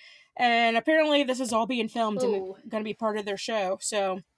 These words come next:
Speaker 1: I'm like, "Am I gonna watch Chrisley Knows Best?" I don't even know if I have U S A.
Speaker 2: <laughs> Just to see
Speaker 1: Like,
Speaker 2: this.
Speaker 1: I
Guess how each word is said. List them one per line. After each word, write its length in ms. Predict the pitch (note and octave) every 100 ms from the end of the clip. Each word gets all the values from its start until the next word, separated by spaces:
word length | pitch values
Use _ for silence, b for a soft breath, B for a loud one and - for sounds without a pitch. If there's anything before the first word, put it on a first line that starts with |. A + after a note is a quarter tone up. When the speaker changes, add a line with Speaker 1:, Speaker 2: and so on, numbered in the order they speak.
| _ _ _ _
Speaker 1:
I'm 60 | B3
like, 180 | G3 G#3
"Am 100 | G#3
I 80 | D#4+
gonna 220 | A#4 G3+
watch 240 | F3 F#3+ -
Chrisley 360 | G3 - G3+
Knows 260 | F#3 F3+ F3+
Best?" 280 | F#3+ G3 -
I 40 |
don't 80 | F4+
even 100 | G#4+ C4+
know 40 |
if 100 | A3
I 40 | G3+
have 100 | F3+
U 140 | F#3
S 180 | - A4+
A. 320 | - - - - _
Speaker 2:
<laughs> 120 | _
Just 220 | D4 C#4
to 60 | D4+
see 60 |
Speaker 1:
Like, 220 | E4+ C4
Speaker 2:
this. 220 | G#3+ G3+ - _ _ _ _ _ _ _ _ _ -
Speaker 1:
I 360 | E4+ F#4 F#4